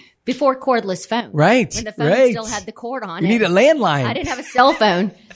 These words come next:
Speaker 1: So I, I took the interview under my desk and, and answered all the questions in Spanish. I had to prove that I was fluent in Spanish and I had to answer questions, uh, about United States history and prove that I would be a good representative of the government.
Speaker 2: Right.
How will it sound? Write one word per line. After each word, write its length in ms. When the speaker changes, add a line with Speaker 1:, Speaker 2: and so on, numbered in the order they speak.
Speaker 1:
So 240
I, 380
I 20
took 280
the 140
interview 380
under 300
my 160
desk 440
and, 280
and 240
answered 360
all 180
the 100
questions 420
in 100
Spanish. 540
I 60
had 180
to 120
prove 520
that 320
I 220
was 240
fluent 400
in 100
Spanish 640
and 140
I 20
had 140
to 180
answer 220
questions, 600
uh, 240
about 360
United 320
States 340
history 480
and 120
prove 260
that 140
I 100
would 220
be 140
a 60
good 420
representative 680
of 140
the 80
government. 480
Speaker 2:
Right. 580